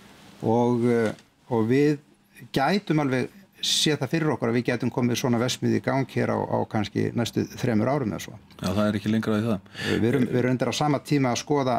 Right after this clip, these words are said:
Speaker 1: önnur verkefni, því við erum skoða líka verkefni með, með Landsvirkjun upp í, upp í, í kringum Kröflusvæðið.
Speaker 2: Já.
Speaker 1: Og,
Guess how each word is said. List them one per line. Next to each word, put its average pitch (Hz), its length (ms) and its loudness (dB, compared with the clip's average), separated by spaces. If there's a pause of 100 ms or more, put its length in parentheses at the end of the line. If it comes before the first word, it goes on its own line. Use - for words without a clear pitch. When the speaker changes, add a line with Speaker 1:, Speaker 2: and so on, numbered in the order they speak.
Speaker 1:
önnur 147 240 2
verkefni, 143 320 -2
því 117 140 2
við 113 80 2
erum 107 100 0
skoða 117 240 0
líka 127 220 0
verkefni 113 320 0
með, 104 180 0
með 107 240 0
Landsvirkjun 143 560 0
upp - 160 -4
í, 107 60 2 (100)
upp - 160 -12
í, 101 80 -4 (480)
í 104 80 -10
kringum 104 300 0 (340)
Kröflusvæðið. 151 560 0 (140)
Speaker 2:
Já. 110 180 0 (720)
Speaker 1:
Og, 113 460 0